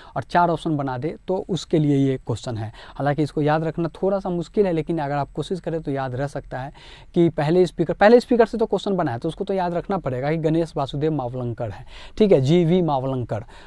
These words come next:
अ, अहमदाबाद से चुन करके आए थे, है ना, अ, नाइनटीन फिफ्टी टू से नाइनटीन फिफ्टी सिक्स। और इससे ये भी पता चल जाता है कि पहले लोकसभा कब बना था,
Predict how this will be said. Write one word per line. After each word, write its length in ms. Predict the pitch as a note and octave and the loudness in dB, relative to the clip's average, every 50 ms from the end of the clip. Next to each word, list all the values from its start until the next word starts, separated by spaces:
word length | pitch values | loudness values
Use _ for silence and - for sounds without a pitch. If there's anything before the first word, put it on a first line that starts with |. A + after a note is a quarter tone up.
| - - | -4 0
अ, 180 | C3 C#3 D3+ - | 0 0 2 2
अहमदाबाद 460 | D#3+ D#3 F3+ F3+ F3+ F3 E3+ E3 D3+ D3 | 2 2 4 4 4 4 4 2 2 0
से 140 | - E3+ | -2 -8
चुन 180 | - - D#3 C#3 | -6 -4 -4 -4
करके 260 | - D3 C3+ B2 D3 | -2 -4 -4 -4 -4
आए 260 | - - B2+ B2 B2 | -4 -4 -4 -6 -6
थे, 120 | A#2 - D3+ | -4 -6 -6
है 360 | - - - - - - D#3+ | -6 -8 -10 -14 -8 -4 -2
ना, 100 | F3+ F3+ | -2 0
अ, 140 | D3 B2+ - - C3 B2+ B2 A#2+ A#2+ B2 | -2 -2 -6 -8 -8 -6 -6 -4 -4 -4
नाइनटीन 340 | C3 C#3+ D3 D#3 D3 F3 D#3 | -2 -2 -2 -2 0 -2 -2
फिफ्टी 240 | - C#3+ - D#3 C3+ | -2 -4 -4 -6 -6
टू 140 | - E3 | -4 -6
से 120 | D3+ - F3+ | -6 -4 -6
नाइनटीन 280 | D#3+ C3 C3 B2 C#3+ | -4 -4 -4 -6 -6
फिफ्टी 260 | B2 C3 A#2+ - C3+ B2 | -6 -6 -8 -8 -10 -6
सिक्स। 320 | - - B2+ - - - - - - - - | -4 -4 -4 -4 -6 -12 -20 -20 -14 -6 -2
और 120 | D3 D#3 | 0 0
इससे 300 | E3+ F#3 - - - F3+ | 0 0 0 2 4 4
ये 120 | F3 F3 D#3+ | 6 6 6
भी 120 | F3+ G3+ | 6 4
पता 280 | F#3 F#3+ F3 - E3+ E3 | 2 2 0 0 -2 -2
चल 180 | - F3 F3 | 0 -2 -2
जाता 220 | F3 E3 D#3 F3+ E3+ | -2 -2 -2 -2 -2
है 140 | F#3 F#3 | 0 -2
कि 260 | F3+ - F3 E3+ D#3+ D3 | 0 2 2 2 2 2
पहले 300 | - - C#3+ D#3 E3+ E3+ | 0 -2 -2 0 2 2
लोकसभा 480 | E3 D3+ - - - D3 C#3+ E3+ E3+ - - | 2 2 0 -2 -4 -2 -2 -2 -2 0 0
कब 140 | E3+ E3 C3+ | 0 0 2
बना 240 | C3+ B2+ B2+ A#2+ A2+ | 0 -2 -4 -4 -8
था, 200 | - - B2+ | -10 -12 -16